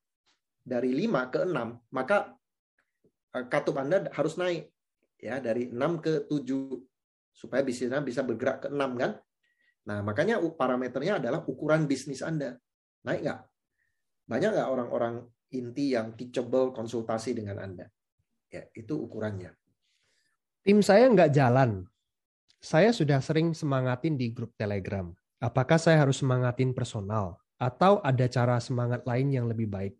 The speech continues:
Speaker 2: Nah, eh,
Speaker 1: YouTube.
Speaker 2: Ya, ya. <laughs> Semangat di grup,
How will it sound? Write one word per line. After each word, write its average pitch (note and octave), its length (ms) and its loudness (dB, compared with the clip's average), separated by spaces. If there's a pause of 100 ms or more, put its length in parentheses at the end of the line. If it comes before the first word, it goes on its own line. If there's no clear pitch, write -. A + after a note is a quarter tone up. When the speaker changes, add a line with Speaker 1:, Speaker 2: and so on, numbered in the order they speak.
(100)
Speaker 2:
Nah, C3+ 160 2 (1040)
eh, C#3+ 440 6 (920)
Speaker 1:
YouTube. F3+ 640 4 (480)
Speaker 2:
Ya, D3 240 4
ya. D#3 80 8 (640)
<laughs> - 1040 0
Semangat G3 720 4
di - 400 4
grup, A#3 320 4